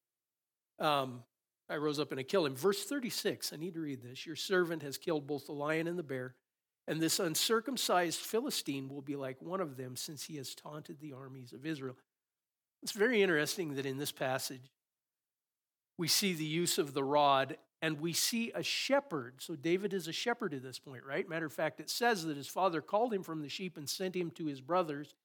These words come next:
in the valley of Elah, which we got to go to when we were in Israel, right?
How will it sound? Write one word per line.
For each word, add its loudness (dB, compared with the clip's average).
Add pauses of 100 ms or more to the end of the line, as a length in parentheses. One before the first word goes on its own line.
(140)
in 0
the 0
valley 6
of 0
Elah, 2 (280)
which -8
we -4
got 4
to -6
go 4
to -4
when -4
we -8
were -10
in -4
Israel, -4 (1040)
right? 2